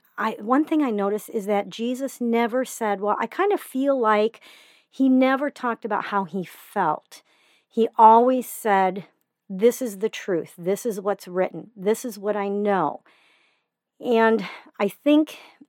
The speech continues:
it would be helpful for us to try to not make our decisions about where God is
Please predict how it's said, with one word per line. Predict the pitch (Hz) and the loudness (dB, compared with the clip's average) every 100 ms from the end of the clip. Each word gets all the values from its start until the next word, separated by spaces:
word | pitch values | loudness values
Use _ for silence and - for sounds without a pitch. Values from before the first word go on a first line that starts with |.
| _ | _
it | 240 | 2
would | 247 220 | 4 0
be | 220 | -2
helpful | 170 - 240 - 240 | -4 0 0 0 -6
for | 220 202 - | -4 -6 -2
us | 202 185 - - _ _ _ _ _ _ - | -2 -2 -6 -16 _ _ _ _ _ _ -10
to | - 240 233 220 220 - _ _ | -2 2 4 4 2 -2 _ _
try | - - 233 226 247 262 269 | -14 -4 2 4 4 2 -4
to | - 240 226 220 214 - | -4 -2 0 0 -4 -8
not | - 208 214 214 220 240 - - - _ - | -6 -2 0 2 2 2 0 -10 -20 _ -8
make | 220 226 233 226 | -2 2 2 0
our | 214 | -4
decisions | 196 196 - 240 247 226 233 - | -4 -6 -2 -2 0 -2 -4 -4
about | 180 185 180 | -2 -2 -2
where | 175 202 202 | -2 0 0
God | 196 196 196 190 | -4 -4 -4 -4
is | 269 240 185 165 165 - | -2 0 0 -2 -6 -14